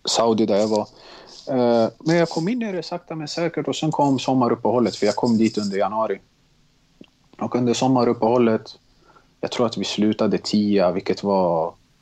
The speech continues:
bästa på många år då för Hamburg. Så då skulle vi storsatsa och sikta på Europa. Så det blev massa köp. Och de flesta köpen var offensiva. Så jag kom in i försäsongen.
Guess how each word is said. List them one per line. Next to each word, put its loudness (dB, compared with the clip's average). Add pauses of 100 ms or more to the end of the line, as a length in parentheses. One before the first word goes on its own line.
(640)
bästa 0
på -2
många 2
år -2 (500)
då 0 (380)
för -2
Hamburg. 0 (460)
Så -4
då 0
skulle 2
vi 0
storsatsa -2
och -2
sikta -4
på -4
Europa. -4
Så -8
det -2
blev 2
massa 0
köp. 2 (800)
Och -6
de -2
flesta -4
köpen -4
var -4
offensiva. -2 (880)
Så 0 (300)
jag 2 (180)
kom 2
in 4
i 0
försäsongen. -2